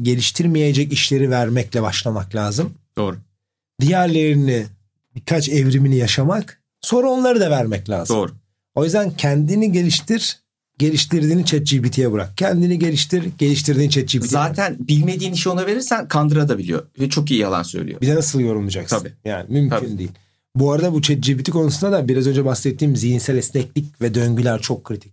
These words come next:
Speaker 1: Çünkü
Speaker 2: Hı hı.
Speaker 1: senin esnek olmadığın,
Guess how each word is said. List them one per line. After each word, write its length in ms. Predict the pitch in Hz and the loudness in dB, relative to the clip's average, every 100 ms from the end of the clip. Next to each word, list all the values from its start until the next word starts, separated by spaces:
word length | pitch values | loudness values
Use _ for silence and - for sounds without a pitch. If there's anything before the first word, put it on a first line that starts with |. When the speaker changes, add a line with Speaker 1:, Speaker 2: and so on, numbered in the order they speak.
| - | -6
Speaker 1:
Çünkü 280 | 131 123 139 | -4 -2 -2
Speaker 2:
Hı 40 | |
hı. 40 | |
Speaker 1:
senin 680 | - - 127 127 175 185 143 - _ _ _ _ _ _ _ _ _ _ _ _ _ - | -2 -2 0 2 2 2 -2 -6 _ _ _ _ _ _ _ _ _ _ _ _ _ -6
esnek 400 | 147 - 185 170 | -4 0 -2 0
olmadığın, 720 | 170 190 170 123 110 113 147 | 2 2 2 2 0 0 -2